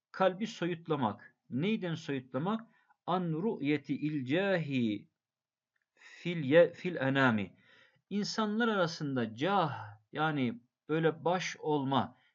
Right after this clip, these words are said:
veya insanlar arasında şöhret olma görüntüsünden,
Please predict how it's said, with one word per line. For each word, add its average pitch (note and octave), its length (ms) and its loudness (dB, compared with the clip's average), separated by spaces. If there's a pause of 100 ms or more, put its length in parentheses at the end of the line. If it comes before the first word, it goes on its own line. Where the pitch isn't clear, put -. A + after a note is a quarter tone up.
veya D#3+ 140 0
insanlar E3+ 440 -4
arasında E3 320 -4
şöhret F3 560 -2
olma F#3 260 0
görüntüsünden, C3 1040 0